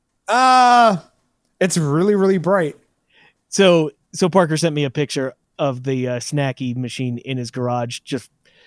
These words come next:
Speaker 2: just beaming <laughs> with R G B
Speaker 1: Beaming
Speaker 2: light.
Speaker 1: power.
Speaker 2: <laughs>
Speaker 1: I put a lot, I put, what is it? Um, it's got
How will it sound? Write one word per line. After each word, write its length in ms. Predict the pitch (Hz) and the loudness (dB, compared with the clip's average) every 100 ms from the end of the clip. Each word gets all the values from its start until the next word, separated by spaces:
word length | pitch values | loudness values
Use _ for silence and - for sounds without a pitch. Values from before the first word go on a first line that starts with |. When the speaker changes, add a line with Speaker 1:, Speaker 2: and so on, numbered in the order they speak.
| _ _ _ - | _ _ _ -4
Speaker 2:
just 240 | 165 156 _ _ _ 147 135 _ _ 151 | -2 -2 _ _ _ -20 -20 _ _ -10
beaming 580 | 156 165 175 156 123 113 - | -4 0 2 2 0 -6 -12
<laughs> 60 | - | -6
with 320 | 147 220 202 | -2 0 0
R 160 | 190 220 | 2 2
G 160 | 160 180 | 2 -2
B 240 | 147 170 | 0 0
Speaker 1:
Beaming 460 | 175 180 175 170 165 | 0 2 2 2 2
Speaker 2:
light. 100 | 135 | 0
Speaker 1:
power. 480 | 151 147 135 120 110 - - - - - _ - _ _ _ | 0 2 0 -2 -4 -6 -6 -10 -10 -18 _ -20 _ _ _
Speaker 2:
<laughs> 1040 | _ _ _ _ _ _ _ _ _ _ | _ _ _ _ _ _ _ _ _ _
Speaker 1:
I 100 | 175 | -2
put 320 | 196 - 285 - | 0 2 0 0
a 80 | 185 | -2
lot, 380 | 151 147 170 180 | 0 2 2 2
I 80 | 170 | -2
put, 260 | - 214 | 0 -2
what 200 | 160 202 | 0 -2
is 160 | 147 104 | -2 -6
it? 200 | 101 - | -8 -6
Um, 460 | 123 117 113 104 95 _ _ _ _ _ _ _ _ | -4 -4 -4 -6 -10 _ _ _ _ _ _ _ _
it's 100 | - | -6
got 180 | - 202 | 0 0